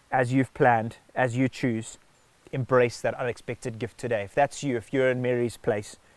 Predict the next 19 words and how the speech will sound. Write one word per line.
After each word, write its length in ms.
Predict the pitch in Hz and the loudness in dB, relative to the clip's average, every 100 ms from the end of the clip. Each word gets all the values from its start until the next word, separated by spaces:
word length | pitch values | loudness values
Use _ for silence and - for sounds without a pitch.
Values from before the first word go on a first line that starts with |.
| _ | _
embrace 460 | - 123 123 120 - | -8 0 2 2 0
the 120 | 120 | -4
unexpected 580 | 117 110 - 120 123 120 | -4 -4 -6 -4 -4 -4
gift. 340 | 117 107 - _ _ _ _ _ - - _ | -4 -6 -12 _ _ _ _ _ -20 -20 _
Maybe 180 | 160 185 | 6 6
you 40 | |
find 220 | - 170 | 8 8
yourself 280 | 156 175 151 | 8 6 6
in 100 | 151 | 6
Joseph's 400 | 147 151 147 139 | 8 8 8 0
camp. 280 | - 131 110 - _ _ _ - | 2 2 2 -16 _ _ _ 0
Events 420 | 156 120 156 160 | 2 4 2 0
seem 220 | - 156 | -2 -2
to 140 | - 135 | -2 -2
be 160 | 135 | -2
spiraling 800 | - - - 147 147 143 143 139 - | -4 -2 4 6 6 2 0 -2 2
out 160 | 135 135 | 6 6
of 140 | 131 | 6
control. 540 | - 139 - 143 104 | 4 2 6 6 6